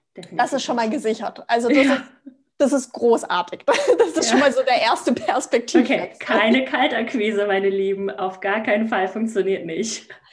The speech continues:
Speaker 2: Ja, ja, absolut. Also es ist wirklich, ähm, ja, wie geht man damit um? Also ich persönlich ignoriere es meistens einfach
Speaker 1: Ja.
Speaker 2: nur.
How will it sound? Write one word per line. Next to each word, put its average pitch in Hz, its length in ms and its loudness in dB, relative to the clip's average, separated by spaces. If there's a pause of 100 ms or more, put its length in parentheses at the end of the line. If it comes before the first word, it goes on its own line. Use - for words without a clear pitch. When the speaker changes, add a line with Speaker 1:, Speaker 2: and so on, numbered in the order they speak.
(120)
Speaker 2:
Ja, 240 520 0
ja, 247 300 0
absolut. 214 580 -4 (400)
Also 240 200 -4
es 269 100 -8
ist 285 220 -10
wirklich, 311 460 -8 (540)
ähm, 269 560 -4 (680)
ja, 277 340 -4
wie 262 120 -4
geht 330 180 -6
man 311 160 -4
damit 285 260 -4
um? 208 460 -6 (2250)
Also 247 200 -2
ich - 240 -4
persönlich 311 540 -2
ignoriere 220 600 -8
es 190 160 -16
meistens - 500 -18
einfach 208 400 -10
Speaker 1:
Ja. 190 60 -18
Speaker 2:
nur. 220 180 -12